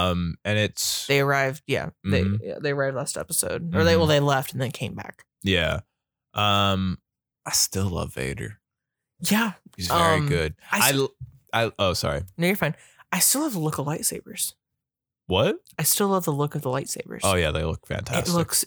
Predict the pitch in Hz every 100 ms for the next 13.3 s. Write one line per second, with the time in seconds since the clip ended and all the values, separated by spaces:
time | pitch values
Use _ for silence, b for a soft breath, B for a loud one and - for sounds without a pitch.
0 | _ 170 160 165 196 226 247 175 - -
1 | 208 120 240 - - 113 120 165 135 -
2 | 165 180 143 135 127 - 95 76 - -
3 | 92 151 151 127 165 - - - - -
4 | - - 113 117 - - - 143 143 113
5 | 117 - 104 101 85 92 90 90 - -
6 | - - 85 80 78 78 - 85 82 78
7 | _ - 104 98 127 151 143 117 107 101
8 | 104 92 90 85 87 90 87 78 82 87
9 | 90 98 87 107 95 104 98 - 95 87
10 | - - 92 82 - - 82 - - 92
11 | 85 - - 78 - - - - - -
12 | - 69 73 117 b b b 98 101 -
13 | 82 - -